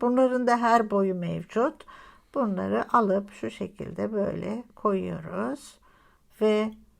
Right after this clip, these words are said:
yine bunu yavaş yavaş şöyle aynı yere şöyle içine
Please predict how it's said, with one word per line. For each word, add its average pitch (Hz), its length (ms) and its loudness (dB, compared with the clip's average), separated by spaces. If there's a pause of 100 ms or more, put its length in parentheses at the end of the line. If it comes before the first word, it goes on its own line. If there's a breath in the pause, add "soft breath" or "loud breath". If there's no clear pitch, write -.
(380)
yine 196 300 -4
bunu 208 340 -4 (140)
yavaş 202 480 -2
yavaş 180 340 -14
şöyle 202 600 -10 (120)
aynı 202 300 -2
yere 175 460 -10 (1080 soft breath)
şöyle - 320 -16
içine - 380 -20